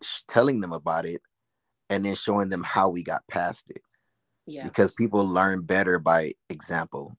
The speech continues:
Speaker 1: by living,
Speaker 2: Mm-hmm.
Speaker 1: walking examples, especially from people they love and trust.
Speaker 2: Exactly. Yes, you said it best, because honestly, you aren't the first person that I interviewed that said that, like,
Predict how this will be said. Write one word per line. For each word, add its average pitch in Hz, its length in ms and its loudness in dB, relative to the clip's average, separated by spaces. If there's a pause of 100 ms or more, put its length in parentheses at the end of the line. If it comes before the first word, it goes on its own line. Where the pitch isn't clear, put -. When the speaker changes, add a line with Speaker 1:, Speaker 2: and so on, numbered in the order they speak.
Speaker 1:
by 82 180 -2
living, 85 360 -2
Speaker 2:
Mm-hmm. 78 80 -4
Speaker 1:
walking 80 340 2
examples, 78 520 -6
especially 87 400 -2
from 82 140 -8
people 78 260 -6
they 80 120 -2
love 76 260 -2
and 73 100 -16
trust. - 480 -8 (1040)
Speaker 2:
Exactly. 156 760 -20 (1500)
Yes, 208 720 -8
you 220 140 -6
said 233 200 0
it 196 120 -4
best, 208 340 2
because 175 560 -8 (460)
honestly, 180 840 -6 (380)
you 208 300 -8
aren't 214 160 -6
the 220 80 -12
first 208 220 -8
person 196 360 -12 (120)
that 165 100 -2
I 165 60 -2
interviewed 190 420 -8
that 160 200 -8
said 185 380 -4
that, 151 280 -6
like, 156 320 -6